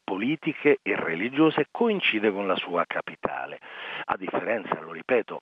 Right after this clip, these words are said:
della nostra nazione, recente nazione, che viceversa di capitali ne ha sin troppe. Dunque, dalla nascita di Parigi si può dire, diciamo dalla nascita meglio del francese,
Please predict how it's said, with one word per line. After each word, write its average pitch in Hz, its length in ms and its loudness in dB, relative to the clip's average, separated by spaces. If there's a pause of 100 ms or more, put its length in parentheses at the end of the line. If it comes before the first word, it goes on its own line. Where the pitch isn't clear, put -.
(160)
della 85 320 0
nostra 82 720 0
nazione, 123 1080 2
recente 101 640 0
nazione, 95 640 -4
che 82 160 -6
viceversa 80 600 -2
di - 80 -20
capitali 76 600 -6 (340)
ne 98 120 -4
ha 90 240 0
sin 92 180 -12
troppe. - 460 0
Dunque, 170 420 2 (440)
dalla 120 220 4
nascita 147 480 4
di - 100 -2
Parigi 127 640 -4
si - 80 -4
può 113 180 0
dire, 117 300 4
diciamo 101 240 0
dalla 90 180 2
nascita 101 460 0
meglio 101 420 2
del 90 180 -2
francese, 131 720 2